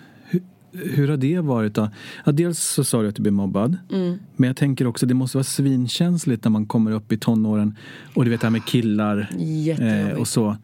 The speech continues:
Speaker 2: Mm.
Speaker 1: Alltså, det måste ha varit ett hinder.
Speaker 2: Ja. Ja, j-, verkligen ett hinder. Alltså, jag skulle säga så här, jag var ju i ett umgänge också där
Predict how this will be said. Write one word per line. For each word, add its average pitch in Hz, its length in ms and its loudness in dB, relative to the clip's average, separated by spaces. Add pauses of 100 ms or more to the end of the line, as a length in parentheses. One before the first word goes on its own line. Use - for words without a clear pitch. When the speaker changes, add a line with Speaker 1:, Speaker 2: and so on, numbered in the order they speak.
(160)
Speaker 2:
Mm. 180 280 0
Speaker 1:
Alltså, 135 180 2
det 120 260 0
måste 135 240 0
ha - 20 4
varit 123 120 -2
ett 120 80 -2
hinder. 127 580 0
Speaker 2:
Ja. 147 320 -4 (260)
Ja, 190 320 0
j-, 165 340 -4
verkligen 175 460 -2
ett 160 120 -4
hinder. 175 260 -2 (380)
Alltså, 220 280 -2 (320)
jag 214 180 -2
skulle 262 160 -2
säga 226 180 -4
så 180 120 -2
här, 165 260 -2 (100)
jag 185 240 -2
var 196 180 -2
ju 185 80 -4
i 175 60 0
ett 165 140 -6
umgänge 175 580 -2
också - 260 -6
där 147 400 -2